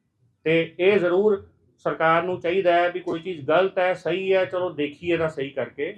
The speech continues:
ਵੀ ਇੱਕ ਜ਼ਿਲ੍ਹੇ 'ਚ ਕਰੀਏ, ਇੱਕ ਪਿੰਡ 'ਚ ਕਰੀਏ, ਜਾਂ ਇੱਕ ਬਲਾਕ 'ਚ ਕਰੀਏ, ਜਾਂ ਇੱਕ ਹਲਕੇ 'ਚ ਕਰੀਏ, ਤਾਂ ਸ਼ਾਇਦ ਆਪਣੀ ਅੱਗੇ ਆਉਣ ਵਾਲਾ ਪੰਜਾਬ ਦਾ ਜਿਹੜਾ ਸਮਾਂ ਹੈ, ਉਹ ਬਹੁਤ ਸੁਧਰ ਸਕਦਾ ਹੈ, ਸਹੀ ਹੋ ਸਕਦਾ ਹੈ।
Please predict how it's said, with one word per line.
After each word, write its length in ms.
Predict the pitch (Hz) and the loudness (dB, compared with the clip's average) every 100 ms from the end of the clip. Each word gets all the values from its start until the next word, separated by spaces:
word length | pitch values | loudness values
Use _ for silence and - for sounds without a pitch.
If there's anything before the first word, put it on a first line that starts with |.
| 143 | -10
ਵੀ 100 | 147 | -10
ਇੱਕ 140 | 147 | -10
ਜ਼ਿਲ੍ਹੇ 300 | 127 160 175 | -4 -2 -2
'ਚ 60 | 165 | -2
ਕਰੀਏ, 380 | 135 123 143 | -10 -6 -4
ਇੱਕ 120 | 147 - | -6 -8
ਪਿੰਡ 280 | 139 143 | -8 -2
'ਚ 100 | 147 | -2
ਕਰੀਏ, 300 | 147 131 131 | -4 -8 -8
ਜਾਂ 100 | 139 | -8
ਇੱਕ 140 | 135 131 | -10 -8
ਬਲਾਕ 340 | 123 131 135 | 0 2 2
'ਚ 40 | - | -2
ਕਰੀਏ, 280 | 131 123 139 | -14 -10 -8
ਜਾਂ 100 | 135 | -8
ਇੱਕ 140 | 131 | -10
ਹਲਕੇ 280 | 127 123 127 | -8 -8 -8
'ਚ 60 | 123 | -10
ਕਰੀਏ, 320 | 113 104 98 - - _ _ _ - | -12 -16 -18 -18 -20 _ _ _ 2
ਤਾਂ 200 | 170 190 | 4 4
ਸ਼ਾਇਦ 340 | 180 170 175 180 - _ - | 2 2 2 0 -10 _ -4
ਆਪਣੀ 340 | 143 175 180 | -2 -2 -2
ਅੱਗੇ 220 | 151 160 | -2 0
ਆਉਣ 220 | 180 170 175 | 2 2 2
ਵਾਲਾ 220 | 175 175 | 2 2
ਪੰਜਾਬ 480 | 175 156 147 147 151 | 0 0 2 2 0
ਦਾ 80 | |
ਜਿਹੜਾ 160 | 156 160 | -2 -4
ਸਮਾਂ 400 | 160 139 135 127 | -4 -8 -8 -8
ਹੈ, 180 | 127 - - | -10 -14 -12
ਉਹ 140 | 151 | -4
ਬਹੁਤ 320 | 147 156 156 _ _ | 0 -2 -4 _ _
ਸੁਧਰ 280 | 175 175 185 | 0 2 2
ਸਕਦਾ 280 | 151 131 | -2 -6
ਹੈ, 140 | 131 147 | -4 -4
ਸਹੀ 260 | - 170 | -4 -2
ਹੋ 120 | 156 113 | -2 -4
ਸਕਦਾ 260 | 104 | -8
ਹੈ। 40 | 95 | -16